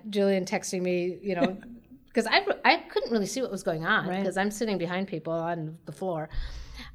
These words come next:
Speaker 1: Um, and then when the, when the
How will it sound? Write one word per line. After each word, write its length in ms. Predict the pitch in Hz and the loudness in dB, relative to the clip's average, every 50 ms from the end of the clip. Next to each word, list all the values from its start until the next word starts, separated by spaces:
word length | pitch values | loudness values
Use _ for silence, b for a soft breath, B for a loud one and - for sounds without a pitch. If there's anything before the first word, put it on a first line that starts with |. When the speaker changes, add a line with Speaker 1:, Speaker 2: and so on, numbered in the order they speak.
| - - | -6 -2
Speaker 1:
Um, 380 | - 185 185 185 180 180 180 180 B B B B B B B - _ - | -2 0 2 2 2 2 0 -2 B B B B B B B -14 _ 0
and 160 | 214 208 214 | 2 2 4
then 420 | 226 247 269 285 294 - - - - - - - - - | 6 4 4 4 2 0 -4 -8 -12 -14 -16 -20 -20 -20
when 380 | 233 214 202 208 220 220 208 208 | -16 -10 -2 2 2 4 4 4
the, 160 | 202 190 196 196 - - _ _ - | 2 2 0 -4 -10 -20 _ _ -6
when 180 | 208 196 196 | -2 0 0
the 160 | 196 185 190 | 0 -2 -4